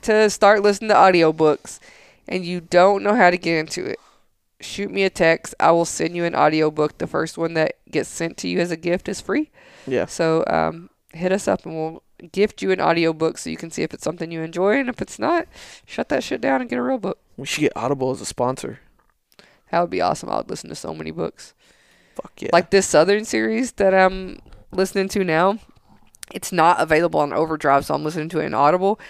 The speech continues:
Speaker 1: and I have to buy the books, which is a shit show. So I've listened to, like, four books, but for three credits, it's, like, thirty-nine ninety-nine. So it's, like, eighty bucks to listen to six books, which is not my style. So after this series, I'm back to Overdrive.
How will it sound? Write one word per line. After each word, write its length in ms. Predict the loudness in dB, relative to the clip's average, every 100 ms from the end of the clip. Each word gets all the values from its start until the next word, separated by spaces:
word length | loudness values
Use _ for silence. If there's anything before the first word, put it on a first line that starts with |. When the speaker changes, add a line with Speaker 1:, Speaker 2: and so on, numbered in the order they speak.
| -18 0
Speaker 1:
and 80 | 0
I 20 |
have 100 | 2
to 80 | -4
buy 380 | 2 4 4
the 80 | 2
books, 380 | 0 -2 -2 -6
which 160 | -10 -8
is 60 |
a 80 | -8
shit 360 | -8 -6 -6 -6
show. 320 | -2 -2 -2 -8 -20 -20 -20 -2
So 160 | 6 6
I've 120 | 6
listened 320 | 2 0 0
to, 80 | 2
like, 280 | 4 4 0 _
four 280 | 0 4 4
books, 560 | 4 4 4 2 -6 -4
but 240 | 0 0
for 100 | -2
three 300 | -6 -4 -4
credits, 560 | -2 0 2 2 -2 -10
it's, 160 | -2
like, 200 | -2 0
thirty-nine 460 | -2 -2 0 -2 -2
ninety-nine. 600 | -2 -2 -2 0 0 -4 -10 _ _ _
So 140 | -2
it's, 60 | -2
like, 140 | -2 0
eighty 440 | 2 4 2 -2
bucks 720 | 4 8 8 8 4 -4 -14 -10
to 100 | -2
listen 300 | 0 0 0
to 80 | -4
six 340 | -2 -4 -4 -4
books, 460 | 2 2 2 -4
which 220 | -8 -2
is 420 | 0 0 -2 -12 -20 _
not 500 | -14 -6 0 2 2
my 160 | -2 -4
style. 420 | -2 0 2 0
So 140 | 0
after 180 | -2 -2
this 140 | -6
series, 300 | -4 -6 -4
I'm 100 | -4
back 140 | -6 -6
to 80 | -8
Overdrive. 520 | -10 -4 -2 -2